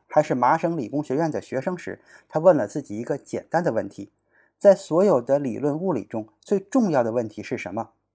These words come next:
那就是消除充斥在量子场论的无穷性。费曼就开始用数学预测，当像电子或者原子之类的粒子相互碰撞时会发生什么。费曼使用了 S 矩阵，它仅是一组数字，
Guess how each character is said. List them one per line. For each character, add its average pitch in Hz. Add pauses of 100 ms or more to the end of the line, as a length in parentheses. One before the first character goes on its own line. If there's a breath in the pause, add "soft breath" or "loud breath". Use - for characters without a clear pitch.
(300)
那 127
就 123
是 113
消 185
除 170
充 208
斥 151
在 147
量 165
子 143
场 107
论 123
的 104
无 104
穷 127
性。 - (280)
费 202
曼 196
就 127
开 -
始 110
用 123
数 165
学 139
预 165
测， - (400)
当 208
像 202
电 208
子 -
或 156
者 104
原 101
子 113
之 -
类 160
的 117
粒 170
子 -
相 160
互 151
碰 156
撞 165
时 -
会 123
发 185
生 233
什 90
么。 - (240)
费 220
曼 208
使 -
用 127
了 123
S 135
矩 180
阵， 180 (340)
它 214
仅 123
是 185
一 190
组 101
数 147
字， -